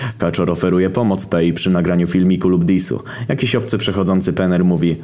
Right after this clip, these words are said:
„Rychu, postaw jakieś piwko”. „Kurwa, ty,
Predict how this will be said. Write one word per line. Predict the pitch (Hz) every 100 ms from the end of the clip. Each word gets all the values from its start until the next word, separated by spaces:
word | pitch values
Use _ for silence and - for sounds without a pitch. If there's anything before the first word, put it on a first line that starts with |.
| -
„Rychu, | - 110 123 110 104
postaw | 110 156 117 78 73
jakieś | 76 80 -
piwko”. | 80 85 - 53 - - - - - - - -
„Kurwa, | 180 175 160 123 113
ty, | 120 147 143 127